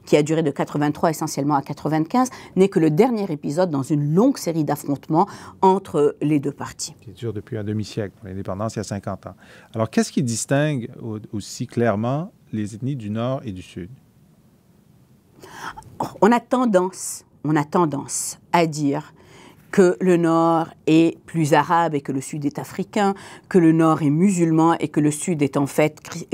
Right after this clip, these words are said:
Speaker 1: chrétien et animiste. Je pense qu'en fait, c'est une simplification, une simplification malheureuse. Parce que de part et d'autre, s'il y a quelque chose qui frappe au Soudan, c'est la diversité. Malgré l'existence de différences entre Nord et Sud,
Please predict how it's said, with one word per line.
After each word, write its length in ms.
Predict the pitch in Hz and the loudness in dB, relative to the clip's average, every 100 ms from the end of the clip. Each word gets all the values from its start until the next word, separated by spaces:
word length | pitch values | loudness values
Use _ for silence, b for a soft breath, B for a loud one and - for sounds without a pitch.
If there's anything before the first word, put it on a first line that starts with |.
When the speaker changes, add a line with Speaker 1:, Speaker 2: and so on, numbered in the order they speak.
| 147 | -4
Speaker 1:
chrétien 480 | - 151 - 151 - | -4 -2 -2 -2 0
et 80 | 139 | 0
animiste. 600 | 131 139 120 143 - - B B B | 4 4 2 -2 -4 -6 B B B
Je 100 | 180 | 0
pense 240 | 196 311 - | 4 2 2
qu'en 160 | 214 | 0
fait, 220 | 196 165 | 0 0
c'est 180 | - - | -2 -2
une 100 | 170 | -2
simplification, 680 | - 226 185 - 170 151 214 | 0 -2 -4 -4 -4 -2 -2
une 140 | 175 | -4
simplification 720 | - 175 160 180 - 175 - 190 | 0 0 0 -4 -4 -2 2 2
malheureuse. 500 | 139 143 - - - B B - | 4 2 -4 -6 -8 B B 0
Parce 200 | 170 - | 0 2
que 100 | 180 | 2
de 120 | 196 | 2
part 220 | 233 240 | 2 2
et 80 | 196 | 0
d'autre, 240 | 170 160 | 0 -2
s'il 160 | - 160 | -2 -2
y 40 | |
a 60 | 156 | -2
quelque 180 | 165 - | -4 -4
chose 200 | 170 - | -8 -6
qui 120 | 143 | -8
frappe 320 | - 262 262 | 0 0 0
au 60 | 147 | -8
Soudan, 300 | 151 160 185 | -6 -4 -4
c'est 160 | 160 | -2
la 100 | 151 | -2
diversité. 720 | 151 160 165 - 151 - 127 B B B | -2 0 0 0 -8 -4 -6 B B B
Malgré 560 | 180 208 240 170 165 196 _ _ - | 4 6 4 0 -4 -4 _ _ -6
l'existence 600 | 147 175 160 160 - 165 156 | 2 2 2 -4 -2 -2 -2
de 80 | |
différences 560 | 151 160 156 147 156 - B B _ _ | -4 -2 0 0 0 -4 B B _ _
entre 440 | 214 359 - - | 4 4 -4 -8
Nord 260 | 143 147 143 | -6 -6 -8
et 80 | - | -12
Sud, 300 | - 196 | -10 -10